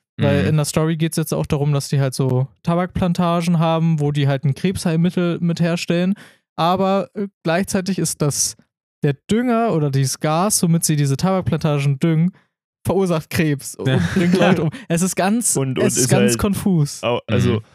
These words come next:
Speaker 3: auf der einen Seite ist quasi, extrahieren sie aus diesen Tabakblättern quasi dieses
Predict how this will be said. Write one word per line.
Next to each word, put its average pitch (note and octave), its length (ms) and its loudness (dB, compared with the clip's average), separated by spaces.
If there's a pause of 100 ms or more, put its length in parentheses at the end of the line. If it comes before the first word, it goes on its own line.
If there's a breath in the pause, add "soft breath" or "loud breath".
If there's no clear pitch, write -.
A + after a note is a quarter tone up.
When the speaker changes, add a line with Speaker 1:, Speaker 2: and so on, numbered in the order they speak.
(160 soft breath)
Speaker 3:
auf B2 140 -2
der B2 180 0
einen D3 240 -2
Seite C#3+ 280 0
ist - 280 -6
quasi, B2 540 0 (140)
extrahieren B2 600 0
sie B2+ 100 0 (160)
aus A2+ 220 -4
diesen A2 260 -2
Tabakblättern B2+ 680 -4
quasi A2 200 -4
dieses G#2+ 420 -6